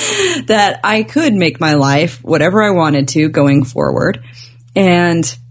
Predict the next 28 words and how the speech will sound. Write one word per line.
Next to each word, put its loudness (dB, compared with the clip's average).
I 2
didn't 4
need, 4
like 0
you 4
said, 2
I 2
didn't 2
need 2
to 2
apologize 0
for -2
it -4
because 2
I 2
was, 4
I 2
was 0
really 2
struggling 2
because 0
I'm 0
back 0
home 2
where 2
my 2
family 4
is, 2